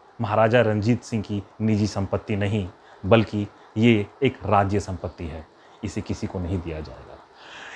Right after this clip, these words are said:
इसकी कहानी आगे महाराजा रणजीत सिंह के मौत के बाद कोहिनूर को लेकर किस तरह बढ़ी, इसको मैं अगले वीडियो में बताऊंगा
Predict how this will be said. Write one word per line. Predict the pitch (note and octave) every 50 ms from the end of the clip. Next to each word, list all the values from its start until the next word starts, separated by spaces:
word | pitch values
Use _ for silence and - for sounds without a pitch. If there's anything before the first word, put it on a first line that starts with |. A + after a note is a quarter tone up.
| - -
इसकी | G3 - - - G3
कहानी | - - F3+ E3 E3 D#3+ E3+ E3 C3+ A#2+ B2 B2+ - - _ - -
आगे | C3+ C3+ C#3+ C#3 D3+ D#3 C3+ B2+ B2+ - - - _ _ _ _ _ _ _ _ _ _ _ _ _ _ -
महाराजा | B2 A#2+ B2 C3 C#3 C3+ D3
रणजीत | C3+ C3 C3 C3 B2 C#3+ C3+
सिंह | - - D3 B2+
के | - C#3+
मौत | B2+ A#2 A#2 B2 B2+ B2+ - -
के | B2+
बाद | A2 A2+ A#2 G#2+ G#2 G#2+ A2 - - _ _ _ _ _ _ _ _ - -
कोहिनूर | C#3+ D3 D3+ D#3+ F3 F3+ D#3
को | - D3+
लेकर | C3 B2+ C3 B2+ - A#2 A2+
किस | A2 - - D#3 - -
तरह | C#3 B2 B2
बढ़ी, | G2+ F#2+ A2 G#2 A2 F#2 E2 E2+ - _ _ - -
इसको | - - D3+ D3+ C3 A#2+ B2+ - - - - -
मैं | C3+ C#3+ - -
अगले | - A#2 G#2+ C3 C#3 D3+
वीडियो | C#3+ C3+ B2+ A#2+ A#2+ A#2
में | A#2+ A2
बताऊंगा | G#2 G2+ - A2+ A2 A2+ A2+ G#2+ F#2+ F2+ F#2